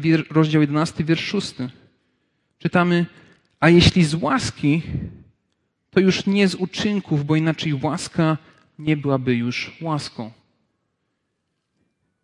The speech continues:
Na, o czym apostoł Paweł tu mówi? Na co zwraca uwagę? Mówi: "Jeżeli cokolwiek dodacie do Bożej łaski, jeżeli w jakikolwiek sposób zaczniecie polegać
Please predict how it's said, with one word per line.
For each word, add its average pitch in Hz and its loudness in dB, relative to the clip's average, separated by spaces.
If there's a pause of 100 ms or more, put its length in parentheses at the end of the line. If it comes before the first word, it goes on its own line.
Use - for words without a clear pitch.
(540)
Na, - -4
o 269 -6
czym 285 -2
apostoł 233 -6
Paweł 196 -2
tu - -8
mówi? 117 -10 (600)
Na 220 -2
co 220 0
zwraca 180 -2
uwagę? 143 0
Mówi: 190 -2 (840)
"Jeżeli 196 4
cokolwiek 247 0
dodacie 220 2
do 202 4
Bożej 196 2
łaski, 160 -4 (440)
jeżeli 196 6
w - 8
jakikolwiek 240 0
sposób 233 0
zaczniecie 208 2
polegać 202 4